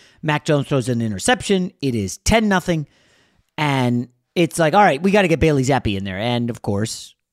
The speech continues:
you know, Belichick does the right thing, goes to Bailey Zappi. And i-, in what felt like a storybook moment, Bailey Zappi comes in, bing, bang, boom, touchdown. Oh, my gosh, Foxborough erupts. And then, uh, there's a tip ball interception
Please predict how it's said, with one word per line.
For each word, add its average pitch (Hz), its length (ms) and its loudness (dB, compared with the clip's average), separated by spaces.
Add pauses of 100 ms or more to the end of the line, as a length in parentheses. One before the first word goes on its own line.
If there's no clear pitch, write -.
(140)
you 110 100 -4
know, 92 220 -8
Belichick 107 400 -4
does 113 180 -2
the 120 80 -8
right 120 180 -2
thing, 127 160 -2
goes 127 180 0
to 147 80 -2
Bailey 135 240 2
Zappi. 123 460 -2
And 131 320 -2 (800)
i-, 208 120 -2 (180)
in 220 240 0
what 247 220 4
felt 262 220 0
like 226 160 0
a 202 40 0
storybook 208 1120 2 (840)
moment, 170 560 4 (180)
Bailey 190 240 4
Zappi 185 260 4
comes 160 260 2
in, 160 180 2
bing, 190 240 4
bang, 175 200 4
boom, 160 200 4
touchdown. 95 560 -2
Oh, 311 160 6
my 185 140 2
gosh, 143 320 -2
Foxborough 143 500 0
erupts. - 320 -6 (1000)
And 156 420 0
then, 165 540 2
uh, 147 280 4
there's 160 220 4
a 170 40 2
tip - 260 0
ball 196 280 6
interception 214 680 2